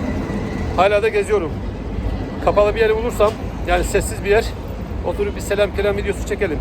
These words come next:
Türkiye'ye dönmeden önce. Tabii daha Mostar'a gideceğiz. Hadi bakalım sevgili canlar. Bosna Hersek'ten, Saraybosna'dan selamlar gönderiyorum. Allah'a emanet olun. Ali İzzet Begoviç'in mezarına gittik.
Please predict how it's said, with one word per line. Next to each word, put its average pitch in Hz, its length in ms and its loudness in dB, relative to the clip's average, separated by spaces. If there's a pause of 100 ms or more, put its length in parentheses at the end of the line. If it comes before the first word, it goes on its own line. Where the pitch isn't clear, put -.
Türkiye'ye 185 320 0
dönmeden 180 280 0
önce. 143 200 -2 (600)
Tabii 180 220 0
daha 180 160 4
Mostar'a 185 300 2
gideceğiz. 185 500 -2 (100)
Hadi 180 140 2
bakalım 175 280 2 (160)
sevgili 165 260 -2
canlar. 190 300 2 (1600)
Bosna 160 280 2
Hersek'ten, 190 400 0
Saraybosna'dan 185 680 0 (140)
selamlar 185 340 2
gönderiyorum. 190 560 2 (160)
Allah'a 170 240 4
emanet 180 280 0
olun. - 140 -4 (3000)
Ali 196 200 4
İzzet 202 260 2
Begoviç'in 202 380 2
mezarına 196 340 4
gittik. - 300 -4